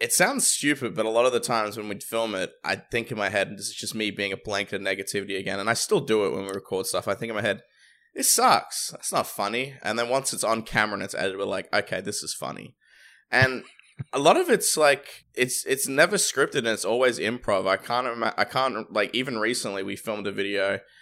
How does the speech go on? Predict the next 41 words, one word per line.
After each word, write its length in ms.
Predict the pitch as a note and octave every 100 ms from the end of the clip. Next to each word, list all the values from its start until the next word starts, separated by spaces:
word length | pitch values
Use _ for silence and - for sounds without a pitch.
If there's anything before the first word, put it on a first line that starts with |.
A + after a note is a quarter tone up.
| -
um, 400 | G2 F#2+ F#2+ F2+
that's 680 | F#2+ - - _ - - A#2
not 200 | A2 G#2
out 240 | G2 D2
yet, 180 | F#2 E2+
but 80 | F2
it 40 |
will 120 | F#2+
be 100 | F#2
soon. 220 | - G2+
We 80 | G2
filmed, 240 | - F#2+ F#2
like, 80 |
a 80 | F#2
Wish 300 | G2+ B2+ -
video 400 | G2+ F2 D#2+ F#2+ -
where 100 | G#2
we 120 | G2
went 120 | G#2+ G#2
on 140 | G2
Wish, 300 | A2 G#2+ -
and 80 | G#2+
the 40 |
idea 280 | G#2 G#2 G#2
was, 120 | G2
like, 140 | F2+ E2+
we'll 100 | A2+
buy 200 | B2 C#3+
a 40 |
bunch 280 | D#3 D3 -
of, 80 | A#2
like, 300 | G#2 - -
business, 440 | C3+ B2 G2+ -
uh, 340 | G2 G2 D#2+ - -
not 220 | A#2+ -
business, 300 | G2 B2 -
beer 260 | - C3 B2+
stuff 320 | - F#2+ G2
and 120 | G2
drinking 360 | A#2+ A#2 G2+ F#2+
stuff. 320 | - F2